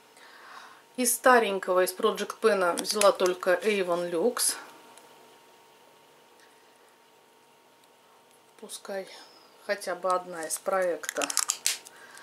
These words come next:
будет со мной. И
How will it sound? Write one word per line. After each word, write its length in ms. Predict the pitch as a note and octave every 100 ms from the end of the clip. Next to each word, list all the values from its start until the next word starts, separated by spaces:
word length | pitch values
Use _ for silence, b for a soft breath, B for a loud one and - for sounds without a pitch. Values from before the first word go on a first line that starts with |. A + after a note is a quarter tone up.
| B -
будет 340 | G3 G3 F3+ -
со 220 | - A3
мной. 420 | G#3 E3 F3+ C#4 - - - - _ - - - _ _ _ - _ _ _ _ b b b b b _ - _ -
И 340 | C4 D4 -